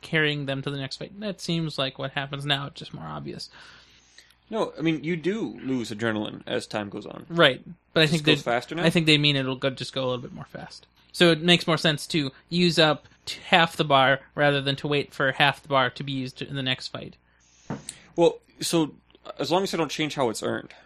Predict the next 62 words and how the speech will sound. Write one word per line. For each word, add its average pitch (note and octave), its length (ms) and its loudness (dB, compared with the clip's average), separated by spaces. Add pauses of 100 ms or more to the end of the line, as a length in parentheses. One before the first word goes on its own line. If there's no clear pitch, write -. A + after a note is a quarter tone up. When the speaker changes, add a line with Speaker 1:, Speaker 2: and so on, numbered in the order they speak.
(140)
Speaker 1:
Yeah, A#2 180 -6
I B2+ 40 -2
don't B2+ 140 -4
think D#3+ 200 -14
that's C#3+ 240 -14
changing. D#3+ 240 -18
Speaker 2:
'Cause C3 140 -8
do C#3+ 60 -4
you C#3+ 40 -2
know C#3+ 60 -2
what C3+ 100 0
happens? C#3 380 -2 (160)
Speaker 1:
No. C#3 140 -12 (300)
Speaker 2:
I C#3+ 120 6
look D#3+ 340 4
at A2+ 180 -2
something G2+ 560 -6
and A#2+ 140 -6
I - 20 0
Speaker 1:
Yeah. A#2+ 140 0
Speaker 2:
get B2+ 100 -4
full C3 120 2
adrenaline. A2 420 0
Speaker 1:
Mm-hmm. C#3+ 200 -6 (240)
Speaker 2:
So. - 160 -8
Speaker 1:
I've C#3+ 80 -2
been D3 120 -4
playing C#3+ 180 2
on C3 140 0
Warrior C3 260 -6
Girl. C3 320 -10
That's - 180 -14
what D3+ 100 -10
happens C#3+ 260 -12
to - 100 -12
her. D#3+ 160 -12 (320)
Speaker 2:
And C#3+ 120 0
I, - 140 0 (100)
well, D#3 160 4
I D3 60 4
have D#3 380 2
traits - 460 -2
to A2+ 320 -2
boost B2+ 260 -4
my A2 160 -4
adrenaline, A#2 440 -2
Speaker 1:
Mm-hmm. F3+ 120 2 (260)
Speaker 2:
'cause, B2+ 200 -2 (160)
uh, A#2+ 240 -2
when B2+ 320 -6
I C#3 40 0
have C#3+ 200 -2
three C#3 180 -4
bars B2+ 360 2
of A2 100 -8
adrenaline, B2+ 300 -2
that's G#2+ 180 -8
another A2 160 -6
ten G#2+ 180 -10
percent - 280 -12
damage. - 440 -12
Speaker 1:
Right. B2+ 300 -4